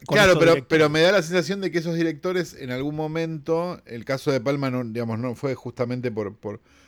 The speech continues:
Speaker 2: por las mismas razones que Woody Allen, digamos, pero digo,
Speaker 1: Sí.
Speaker 2: pero, pero,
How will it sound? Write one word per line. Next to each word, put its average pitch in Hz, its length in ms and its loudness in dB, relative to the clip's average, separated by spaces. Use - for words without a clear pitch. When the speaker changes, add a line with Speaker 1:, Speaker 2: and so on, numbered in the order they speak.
Speaker 2:
por 117 120 -2
las 113 120 0
mismas 131 240 -2
razones 120 340 -6
que - 100 -12
Woody 127 240 -2
Allen, 120 380 -2
digamos, 113 320 -6
pero 113 140 -4
digo, 120 120 0
Speaker 1:
Sí. 101 80 -8
Speaker 2:
pero, 110 240 -6
pero, 107 520 -6